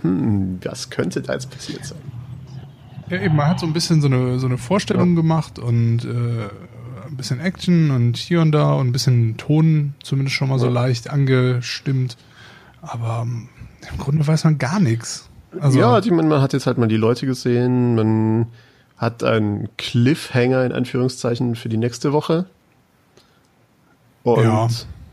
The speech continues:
Speaker 2: Ja, gut.
Speaker 1: Ja. Und,
Speaker 2: Ja.
Speaker 1: ähm, naja, aber kann man sich anschauen, wenn man möchte.
Speaker 2: Ja. Ja, ich, ich würd eine klare Empfehlung für Leute, die so auf dem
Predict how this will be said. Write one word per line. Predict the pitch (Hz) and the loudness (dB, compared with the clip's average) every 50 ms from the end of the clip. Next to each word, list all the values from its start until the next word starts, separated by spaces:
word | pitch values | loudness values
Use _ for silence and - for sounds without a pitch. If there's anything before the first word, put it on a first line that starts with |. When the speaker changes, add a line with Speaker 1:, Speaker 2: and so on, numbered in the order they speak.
| - - | -6 -2
Speaker 2:
Ja, | 123 107 | -2 0
gut. | 110 117 113 - - - 82 - | 2 0 0 0 -4 -6 -4 0
Speaker 1:
Ja. | - - - - - - - - - _ _ - - _ _ _ _ - | 2 2 2 2 2 -2 -4 -6 -10 _ _ -20 -20 _ _ _ _ -2
Und, | 135 110 110 107 110 113 110 - - | 0 2 2 2 2 0 -2 -6 -6
Speaker 2:
Ja. | - - 107 104 101 101 | -4 -2 0 0 0 -2
Speaker 1:
ähm, | 101 101 101 101 104 101 - _ _ _ _ _ _ _ _ - - - - _ _ _ - | -2 -2 -2 -4 -4 -6 -10 _ _ _ _ _ _ _ _ -20 -20 -20 -20 _ _ _ 0
naja, | 117 117 98 98 101 - - | 0 0 0 -2 -4 -2 2
aber | 156 151 156 156 131 - - - - | 2 2 2 0 -6 -10 -12 -6 -2
kann | - 147 | 2 2
man | 165 147 | 4 4
sich | 131 120 - | 2 0 0
anschauen, | - 104 - 110 110 95 95 104 | -2 -2 0 -2 -2 -2 0 0
wenn | 110 104 | 0 0
man | 101 98 95 | 0 0 0
möchte. | 95 98 - - - - - _ _ _ _ _ _ _ _ _ _ _ _ _ _ _ _ _ _ _ _ _ _ _ _ _ _ _ 170 | -2 -4 -6 -10 -14 -14 -14 _ _ _ _ _ _ _ _ _ _ _ _ _ _ _ _ _ _ _ _ _ _ _ _ _ _ _ -4
Speaker 2:
Ja. | 131 117 - - - _ _ _ _ _ _ _ _ _ _ - | -4 -4 -4 -8 -16 _ _ _ _ _ _ _ _ _ _ 0
Ja, | - 156 156 160 165 | 4 4 4 4 4
ich, | 196 - - - - 151 | 0 -4 -8 -8 -8 -8
ich | 196 - - | -8 -6 -6
würd | - 202 180 | -6 -4 -4
eine | 151 | -4
klare | 117 - 123 120 120 120 120 117 | 0 2 4 4 4 4 4 2
Empfehlung | 117 113 117 - 131 127 127 123 117 | 0 0 0 2 2 2 2 -2 -4
für | - 117 | -8 -8
Leute, | 110 117 120 113 113 | -6 -6 -6 -6 -6
die | 113 110 | -6 -4
so | 110 113 | -4 -4
auf | 113 113 | -4 -4
dem | 113 120 | -6 -8